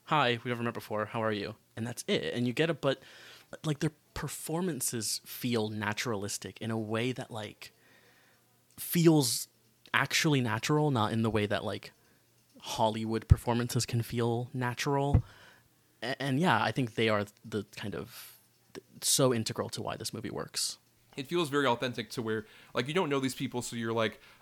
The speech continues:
Speaker 2: "Oh, um, hi, Mikey. Yeah, right.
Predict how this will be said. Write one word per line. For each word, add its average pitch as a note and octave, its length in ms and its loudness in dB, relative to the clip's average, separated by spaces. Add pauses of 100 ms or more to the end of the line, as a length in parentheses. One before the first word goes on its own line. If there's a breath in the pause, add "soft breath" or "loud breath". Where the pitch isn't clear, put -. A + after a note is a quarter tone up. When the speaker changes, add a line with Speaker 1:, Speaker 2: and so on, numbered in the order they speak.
(120)
Speaker 2:
"Oh, C3 360 4
um, A#2+ 280 4
hi, F#3 340 4
Mikey. E3+ 380 -2
Yeah, C3+ 440 2
right. C#3+ 340 0